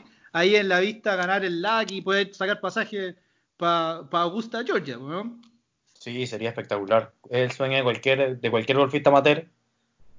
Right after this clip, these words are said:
Speaker 2: eh, terminar tu carrera ahí o, o tener la posibilidad de jugarlo ya es impresionante.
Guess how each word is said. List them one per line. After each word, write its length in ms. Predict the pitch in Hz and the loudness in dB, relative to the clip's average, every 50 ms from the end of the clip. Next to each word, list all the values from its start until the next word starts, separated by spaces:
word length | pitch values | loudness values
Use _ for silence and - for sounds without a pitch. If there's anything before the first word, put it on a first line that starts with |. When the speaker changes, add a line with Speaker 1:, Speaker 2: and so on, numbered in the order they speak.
| - _ _ | -20 _ _
Speaker 2:
eh, 220 | 123 123 123 120 120 | -2 0 0 2 4
terminar 360 | 135 120 123 127 131 135 131 | 4 2 4 4 4 4 4
tu 80 | 131 139 | 4 4
carrera 320 | 131 127 123 127 131 131 | 6 6 6 6 6 6
ahí 300 | 123 123 135 143 143 143 135 | 6 6 4 2 2 4 6
o, 460 | 127 123 123 120 120 117 117 113 110 - - - _ _ _ _ _ _ _ _ _ | 6 8 8 6 6 4 4 2 0 -2 -6 -12 _ _ _ _ _ _ _ _ _
o 120 | _ 120 113 | _ -6 -2
tener 180 | 120 120 120 127 | 0 0 4 6
la 80 | 131 | 6
posibilidad 420 | 120 117 - - 117 117 117 123 127 | 6 4 0 -4 -2 2 4 4 4
de 60 | 123 | 4
jugarlo 400 | - 123 113 117 131 139 135 135 | 2 2 4 6 6 6 6 4
ya 140 | 123 120 117 | 2 2 0
es 80 | 113 | -2
impresionante. 720 | 127 123 123 120 107 - 120 120 120 107 95 - - - | -4 -4 -4 -4 -4 -4 -2 -2 0 -2 -2 -6 -12 -20